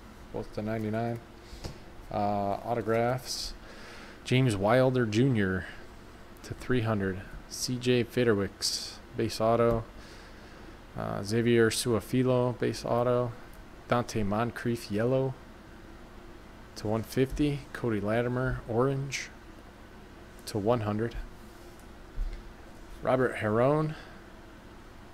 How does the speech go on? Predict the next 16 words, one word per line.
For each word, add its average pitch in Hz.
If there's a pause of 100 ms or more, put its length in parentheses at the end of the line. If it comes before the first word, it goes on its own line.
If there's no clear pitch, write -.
(460)
uh, 104
to -
one 110
fifty. 147 (240)
Tie-dye, 135
El 110
Damian 107
Washington 104 (1200)
to -
twenty-five. 110 (2000)
Uh, 120
Jimmy 139
Ward 160 (920)
to -
one 117
hundred. 165